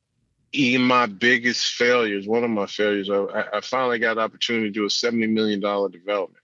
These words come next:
Well, I had the opportunity to do it. Well, it fell apart, and I was embarrassed, you know, and, and, and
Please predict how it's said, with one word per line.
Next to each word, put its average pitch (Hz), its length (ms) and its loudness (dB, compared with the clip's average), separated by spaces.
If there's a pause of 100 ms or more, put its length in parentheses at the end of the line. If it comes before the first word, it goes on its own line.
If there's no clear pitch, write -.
Well, 101 180 -2
I 101 40 0
had 110 180 -2
the 101 60 -4
opportunity 110 600 -2
to 78 60 -14
do 87 160 -8
it. - 80 -12 (500)
Well, 98 280 -10
it - 60 -14
fell 110 260 -2
apart, 101 420 -4 (680)
and 95 280 -8
I 95 120 -6
was - 360 -12
embarrassed, 113 840 -2 (360)
you 87 80 -12
know, 101 280 -2
and, 98 280 -4
and, 98 360 -16
and 101 260 -16